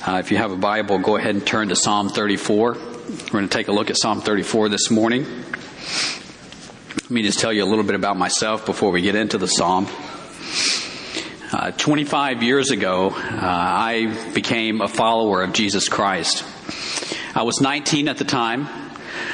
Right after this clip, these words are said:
I was attending a community college in my hometown in Alabama with hopes of pursuing some kind of career in law enforcement. I didn't know what kind of career. I just knew I was interested in law enforcement, and that was my focus. I'd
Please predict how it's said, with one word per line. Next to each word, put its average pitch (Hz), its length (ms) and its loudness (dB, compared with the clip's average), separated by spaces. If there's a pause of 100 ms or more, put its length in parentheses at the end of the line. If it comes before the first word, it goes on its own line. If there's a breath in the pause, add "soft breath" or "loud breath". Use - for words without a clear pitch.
(240 loud breath)
I 131 40 2
was 123 120 2
attending 147 440 2
a 120 100 0
community 143 560 2
college 113 440 2
in 113 80 2
my 110 160 2
hometown 123 560 2
in 107 80 0
Alabama 104 760 2 (180)
with 104 320 2
hopes 131 480 2
of 110 360 0 (400 loud breath)
pursuing 156 480 2
some 156 200 -2
kind 143 300 0
of 110 120 -2
career 147 340 4
in 113 100 2
law 123 220 4
enforcement. 107 520 0
I 98 60 -2
didn't 120 160 2
know 123 140 4
what 117 240 2
kind 131 280 0
of 123 120 -4
career. 139 400 2
I 107 140 2
just 107 320 0 (300 loud breath)
knew 147 140 4
I 135 60 2
was 117 180 0
interested 147 380 0
in 131 100 4
law 135 220 4
enforcement, 135 580 2
and 113 120 0
that 117 160 0
was 107 180 -2
my 107 100 4
focus. 131 560 0
I'd 101 240 -2